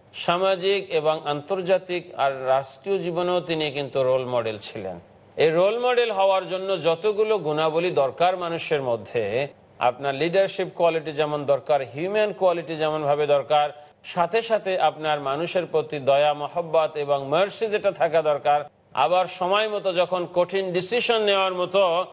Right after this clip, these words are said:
যখন সিচুয়েশন, সেখানে কঠিন ডিসিশন গ্রহণ করা, এই সব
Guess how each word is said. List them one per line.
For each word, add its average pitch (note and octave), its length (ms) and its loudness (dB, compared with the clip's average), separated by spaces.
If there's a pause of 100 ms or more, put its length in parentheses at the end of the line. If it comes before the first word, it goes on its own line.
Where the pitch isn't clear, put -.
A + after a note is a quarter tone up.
(320)
যখন E3+ 300 2
সিচুয়েশন, F#3+ 600 0
সেখানে F3 400 -2
কঠিন E3+ 300 0
ডিসিশন A3 500 0
গ্রহণ D#3+ 360 2
করা, C#3+ 380 2 (280)
এই D3+ 120 -2
সব F3+ 640 2